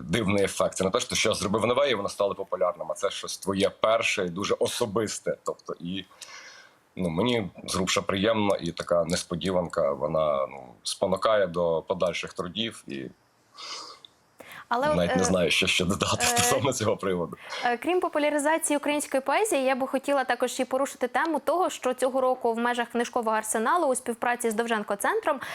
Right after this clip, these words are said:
Speaker 2: ви озвучували український німий фільм "Фата Моргана" тисяча дев'ятсот тридцять першого року.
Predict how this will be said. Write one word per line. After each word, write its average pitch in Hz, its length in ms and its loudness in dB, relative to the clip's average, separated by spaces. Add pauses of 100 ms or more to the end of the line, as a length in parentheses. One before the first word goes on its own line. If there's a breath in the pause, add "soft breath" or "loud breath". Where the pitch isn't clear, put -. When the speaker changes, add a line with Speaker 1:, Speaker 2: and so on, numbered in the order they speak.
(140 loud breath)
Speaker 2:
ви 277 200 2
озвучували 262 800 2
український 247 600 0
німий 226 280 2
фільм 311 300 0
"Фата 233 260 0
Моргана" 247 420 0
тисяча 254 340 0
дев'ятсот 220 300 0
тридцять 226 280 -2
першого 226 400 0
року. 202 300 2